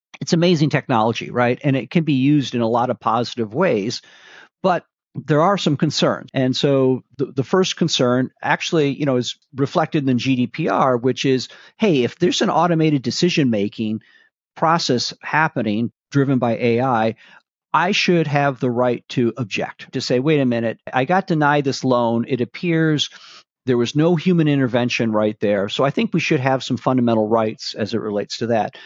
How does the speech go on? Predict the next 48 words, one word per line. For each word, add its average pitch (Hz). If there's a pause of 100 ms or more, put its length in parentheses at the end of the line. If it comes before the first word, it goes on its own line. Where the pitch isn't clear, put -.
(240)
I 120
know 135
G 160
D 156
P 147
R 127 (140)
references 135
it 135 (320)
vis-a-vis 113
profiling. 147 (320)
We 120
don't 131
have 139
something 139
like 117
that 101
in -
the 104
U 107
S. - (480)
But -
then 214
it 196
also 226
goes 175
to 143
transparency, 131 (220)
that 143
we 214
as 135
humans 127
should 170
have 143
the 127
right 120
to 127
know 113 (280)
if 131
this 143
actual 127
image, 151
this 113
text -
was 107
generated 113
via 110
A 90
I. 82